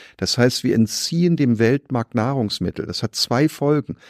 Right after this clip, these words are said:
Erstmal schüren wir die Verknappung der Nahrungsmittel und die Verteuerung für gerade die Länder und Bevölkerungsschichten, die sich das auf der Welt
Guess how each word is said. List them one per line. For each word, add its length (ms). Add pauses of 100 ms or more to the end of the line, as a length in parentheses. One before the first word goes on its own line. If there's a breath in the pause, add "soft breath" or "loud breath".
(200 soft breath)
Erstmal 380
schüren 480
wir 100
die 120
Verknappung 640
der 140
Nahrungsmittel 600
und 80
die 100
Verteuerung 840 (280 loud breath)
für 180
gerade 380
die 240
Länder 560
und 160
Bevölkerungsschichten, 960
die 100
sich 160
das 220
auf 160
der 160
Welt 340